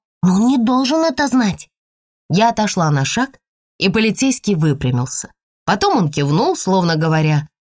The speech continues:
«Я сохраню твою тайну», и улыбнулся Питу.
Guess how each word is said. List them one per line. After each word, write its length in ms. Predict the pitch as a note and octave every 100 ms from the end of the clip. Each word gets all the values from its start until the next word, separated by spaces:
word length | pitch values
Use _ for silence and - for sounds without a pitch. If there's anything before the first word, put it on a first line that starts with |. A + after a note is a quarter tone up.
| _ _
«Я 260 | C#3+ E3+ F3
сохраню 600 | E3+ D3+ D3+ D#3+ E3+ F3+
твою 260 | B2+ B2+
тайну», 380 | B2+ C3 B2 A#2+ - _ _ _
и 80 | A#3+
улыбнулся 640 | A3+ F3 D3 E3 D3+ C#3
Питу. 400 | C3 B2+ - -